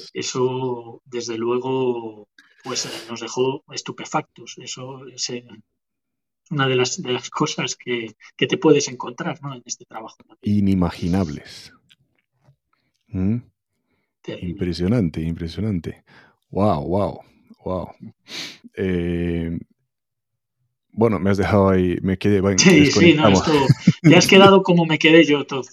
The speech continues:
Speaker 1: cuando lo vi.
Speaker 2: <laughs> Sí, sí.
Speaker 1: Sí.
Speaker 2: A ver cómo se lo explico yo al cliente, ¿no? Has quedado, guau, guau,
Speaker 1: Sí.
Speaker 2: ¿cómo se lo voy a decir? Guau.
Speaker 1: Efectivamente. Este, bueno, es el caso así más llamativo, por eso lo cuento, porque es como algo que la gente no se espera, ¿no? En,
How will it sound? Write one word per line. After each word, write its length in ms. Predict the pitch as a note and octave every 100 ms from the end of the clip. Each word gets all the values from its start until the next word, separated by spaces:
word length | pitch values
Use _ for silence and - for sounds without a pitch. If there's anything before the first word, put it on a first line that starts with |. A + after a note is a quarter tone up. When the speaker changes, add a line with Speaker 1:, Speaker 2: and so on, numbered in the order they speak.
| -
Speaker 1:
cuando 280 | - C3+ C3+
lo 120 | B2+
vi. 120 | B2 B2+ - -
Speaker 2:
<laughs> 540 | A3+ - - B2 - -
Sí, 200 | - - - - - - E3+ F3+ D#3+ -
sí. 400 | - B2 A#2 C3
Speaker 1:
Sí. 80 | B2 D3 - - -
Speaker 2:
A 100 | -
ver 140 | G#2+ C#3
cómo 140 | C#3+
se 80 | C#3
lo 60 | B2+
explico 300 | A#2 B2+ A#2+
yo 100 | A2+
al 80 | B2
cliente, 380 | A2+ A2+ G#2 F#2+
¿no? 100 | G#2+
Has 120 | B2+
quedado, 360 | - A2 G2+ F#2+ -
guau, 320 | G#2+ G#2+ F2 - - - _ _
guau, 360 | - G#2 G2 G2
Speaker 1:
Sí. 60 |
Speaker 2:
¿cómo 220 | - G#2+ G#2
se 160 | -
lo 100 | F#2
voy 140 | F#2 G2
a 100 | F#2
decir? 380 | E2+ - F2 F2 _ -
Guau. 300 | - G#2 G2 - _
Speaker 1:
Efectivamente. 1160 | B2 A2+ A#2+ C#3 B2 - - - - - F3+ - _
Este, 360 | D#3 - D#3 D3+
bueno, 240 | D#3+ B2+
es 260 | C3 B2+ -
el 120 | F3
caso 320 | - D#3+ E3
así 240 | C#3+ - D3+
más 200 | D3 C#3+
llamativo, 480 | C#3+ C3 B2+ D3+
por 140 | C3+ C3
eso 140 | C3+
lo 140 | C#3 B2+
cuento, 280 | D3+ D3 C#3+
porque 260 | B2+ -
es 80 | C3
como 240 | - C3+
algo 280 | C3 C3+ C#3+
que 140 | C#3 B2
la 100 | A#2
gente 260 | B2+ C3
no 160 | C3 B2+
se 120 | B2+
espera, 360 | - D3 C#3+ B2
¿no? 200 | A#2+ C3
En, 320 | A#2+ A#2+